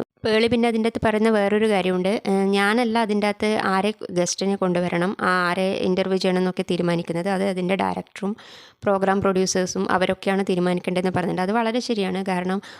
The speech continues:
ഒരു ആങ്കർ അല്ലല്ലോ തീരുമാനിക്കേണ്ടത് ആരാണ് വരേണ്ടതെന്ന്, ആ ചാനലിലെ പ്രധാനപ്പെട്ട ആൾക്കാരാണല്ലോ.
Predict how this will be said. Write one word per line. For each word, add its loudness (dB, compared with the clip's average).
ഒരു 2
ആങ്കർ 2
അല്ലല്ലോ 0
തീരുമാനിക്കേണ്ടത് 0
ആരാണ് 0
വരേണ്ടതെന്ന്, -2
ആ -4
ചാനലിലെ 0
പ്രധാനപ്പെട്ട 0
ആൾക്കാരാണല്ലോ. 0